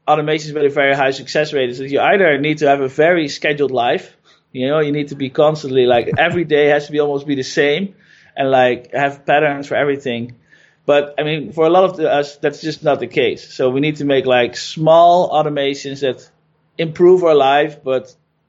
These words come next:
Speaker 1: do not, like, work against you in case of, like,
Speaker 2: Right.
Speaker 1: you're going off pattern.
Speaker 2: Yeah, exactly. Like, for example, you come home and normally you unlock the door with your phone, but your phone is dead. Now what?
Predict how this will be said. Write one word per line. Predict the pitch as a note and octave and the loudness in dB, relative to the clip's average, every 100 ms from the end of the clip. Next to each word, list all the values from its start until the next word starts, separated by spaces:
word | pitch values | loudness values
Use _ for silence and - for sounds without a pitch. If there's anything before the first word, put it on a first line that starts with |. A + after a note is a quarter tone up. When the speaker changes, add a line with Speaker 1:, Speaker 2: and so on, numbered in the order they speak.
| _ _ | _ _
Speaker 1:
do | D3 | -8
not, | C#3+ C#3+ D3 D3 D#3 - - _ _ _ _ _ - | -6 0 2 2 0 -6 -20 _ _ _ _ _ -2
like, | D3 | 0
work | C#3+ E3+ D#3+ | 2 2 2
against | C#3+ C#3+ D3+ D3+ | -2 -2 -2 -6
you | B2+ G2 _ _ | -8 -8 _ _
in | B2+ | -10
case | B2+ C#3+ A#2+ C3 | -6 -4 -4 -6
of, | B2+ | -2
like, | A#2+ A#2+ | -2 -2
Speaker 2:
Right. | E2+ - | -4 -10
Speaker 1:
you're | C#3 C#3 C3+ - - | -6 -2 -2 -6 -6
going | - C#3 C3 | 0 2 2
off | C3+ C3 - - | 2 0 -2 -10
pattern. | - B2+ A2 F#2+ - _ | -2 0 0 -6 -14 _
Speaker 2:
Yeah, | C3+ C3 G#2 | -2 0 0
exactly. | A2 B2+ G#2 B2+ | -2 -4 -2 -2
Like, | G#2 G#2 - - C#3 | -2 -4 -8 -14 -12
for | - B2+ | -4 -2
example, | G#2+ A2+ A2+ | 0 -4 -2
you | G2 | -6
come | - A2+ | -4 -6
home | G2 A2+ G2+ G2+ F#2+ - - | -4 -4 -4 -4 -8 -14 -8
and | F#2 F#2+ | -6 -4
normally | G2+ G2 G2+ | -4 -2 -2
you | F#2+ | -4
unlock | F#2 F#2+ F#2+ F2 | -4 -4 -4 -6
the | - | -6
door | F2+ F2 E2+ | -6 -4 -4
with | E2+ | -6
your | F2+ | -10
phone, | - F#2+ F2 | -8 -8 -6
but | F2 | -6
your | D#2+ | -8
phone | F2 G2 | -6 -6
is | E2 | -6
dead. | E2+ D#2 C#2 D#2+ - _ - | -6 -8 -10 -14 -20 _ -10
Now | E2 | -8
what? | D2 - | -8 -10